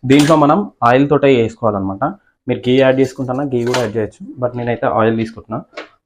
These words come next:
ఆయిల్ ఒక త్రీ టేబుల్ స్పూన్స్ వేయరు, రెండింటికి కదా సరిపోవాలి. త్రీ టేబుల్ స్పూన్స్ వేస్తే ఆయిల్ మంచిగా ప్రాపర్గా కుక్ అవుతుంది అనమాట అది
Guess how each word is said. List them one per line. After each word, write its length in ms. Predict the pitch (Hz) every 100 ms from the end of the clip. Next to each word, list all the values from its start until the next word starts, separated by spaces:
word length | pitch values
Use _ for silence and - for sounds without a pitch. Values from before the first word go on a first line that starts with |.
| 117
ఆయిల్ 640 | 117 123 123 123 123 123 107 _ _ _ _
ఒక 80 | 110
త్రీ 220 | 117 143
టేబుల్ 240 | 143 143 139
స్పూన్స్ 300 | - 104 98
వేయరు, 240 | 90 - - _ _ _ _ _ 120
రెండింటికి 360 | 123 123 98
కదా 180 | 101 120 - - -
సరిపోవాలి. 500 | 110 113 101 95 180 - _ - -
త్రీ 140 | 135
టేబుల్ 280 | 131 127 131
స్పూన్స్ 300 | 131 135 123
వేస్తే 320 | 117 - 175 214 _ _ _ _ _ _ _ _ _ _ _ _ _ _ _ _ _ _ _ _ _ _ -
ఆయిల్ 220 | 117 120 -
మంచిగా 260 | 131 123 151
ప్రాపర్గా 440 | - 151 - 127
కుక్ 220 | 127 -
అవుతుంది 200 | 120 117
అనమాట 280 | 107 104 98
అది 200 | 95 143